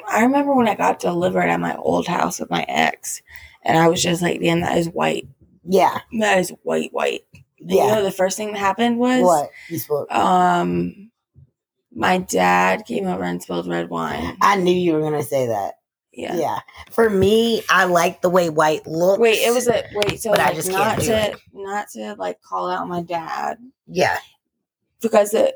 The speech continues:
Speaker 1: actually, the most interesting thing is, when that happened, all I could think was, "That's okay. We picked Bassett. We picked this." Like, I, I prepared for that.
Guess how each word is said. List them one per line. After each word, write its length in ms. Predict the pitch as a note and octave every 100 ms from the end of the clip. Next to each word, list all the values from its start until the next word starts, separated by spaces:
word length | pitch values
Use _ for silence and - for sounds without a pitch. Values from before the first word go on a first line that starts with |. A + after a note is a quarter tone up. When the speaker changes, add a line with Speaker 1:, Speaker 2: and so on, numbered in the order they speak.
| -
Speaker 1:
actually, 400 | G3+ A3 A3 F#3+
the 100 | F#3
most 280 | F#3+ G3 -
interesting 680 | G#3 G#3 F#3 F3 F3+ F3
thing 280 | E3 D#3+ E3+
is, 640 | - - - - - - - - - -
when 160 | G#3 G3+
that 120 | E3
happened, 920 | - G#3 G3+ F3+ E3 D#3+ E3 - - - _ _ _ _ _
all 200 | - G3+
I 120 | A3+
could 180 | A3+ -
think 340 | G3+ F#3+ F#3+ -
was, 720 | E2+ E2 D2 D2 D2+ - - - - -
"That's 180 | F3 F3+
okay. 460 | E3 - F3+ E3+ E3
We 200 | E3+ E3
picked 360 | - E3+ - -
Bassett. 720 | E3+ E3 E3 E3+ D#3+ - - - - -
We 140 | D#3+ E3 -
picked 560 | E3 D#3+ - - - _ _ _
this." 220 | - - -
Like, 220 | - E3 - -
I, 200 | F3+ F3 - _ _
I 220 | - F3+ F#3 _ _
prepared 540 | G3 E3+ - F3+ F3 E3
for 180 | - -
that. 280 | - -